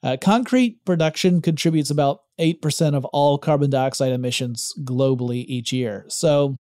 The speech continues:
finding ways to make concrete, which is undeniably useful stuff, I mean, it's important, while s-, also cutting back on C O two emissions,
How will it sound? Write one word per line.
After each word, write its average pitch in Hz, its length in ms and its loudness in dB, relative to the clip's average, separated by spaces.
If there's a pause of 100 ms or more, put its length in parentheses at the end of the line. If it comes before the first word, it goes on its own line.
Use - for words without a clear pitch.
(200)
finding 233 380 2
ways 180 280 4
to 160 100 0
make 151 220 0
concrete, 143 680 -2 (640)
which 185 160 2
is 208 180 4
undeniably 247 760 4
useful 175 480 4
stuff, 180 400 2
I 143 60 2
mean, 151 180 0
it's 170 180 0
important, 165 800 0 (460)
while 165 280 4
s-, - 400 -4
also 190 320 4
cutting 180 320 4
back 160 320 4
on 147 500 0
C 175 240 2
O 143 80 4
two 294 220 2
emissions, 135 540 2